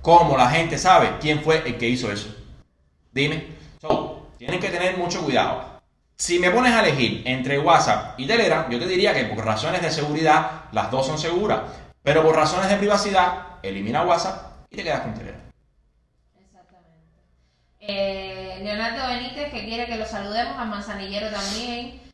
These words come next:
Speaker 2: En fin, dice Gustavo Luca, bueno, que estás hablando en zona, dice, "En zona sí le mete la queva a las tiendas, solo tienes que leer bien en la página de ellos".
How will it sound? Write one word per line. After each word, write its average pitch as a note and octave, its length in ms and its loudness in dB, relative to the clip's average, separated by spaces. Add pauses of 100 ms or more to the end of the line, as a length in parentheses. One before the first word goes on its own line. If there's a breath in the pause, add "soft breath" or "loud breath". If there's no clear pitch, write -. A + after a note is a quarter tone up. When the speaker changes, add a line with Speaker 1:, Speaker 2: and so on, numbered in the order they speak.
(320)
Speaker 2:
En G3+ 280 -6
fin, A3+ 240 -8
dice C4 240 -8
Gustavo B3+ 480 -2
Luca, C#4 120 -4
bueno, C4 220 -4
que G#3+ 80 -6
estás B3 180 -6
hablando B3 340 -4
en B3 80 -8
zona, C4 260 -6
dice, A#3 340 -10
"En A3 100 -8
zona B3+ 200 -8
sí C4+ 140 -12
le C4 100 -8
mete C4 240 -8
la A#3 140 -2
queva C4 180 -6
a B3+ 40 -2
las G#3+ 160 -4
tiendas, G#3 340 -6
solo B3 180 -8
tienes C4 240 -10
que A#3+ 100 -8
leer A#3 300 -4
bien C#4 240 -10
en B3 60 -10
la G#3 120 -4
página B3 500 -6
de F#3 100 -10
ellos". E3+ 560 -10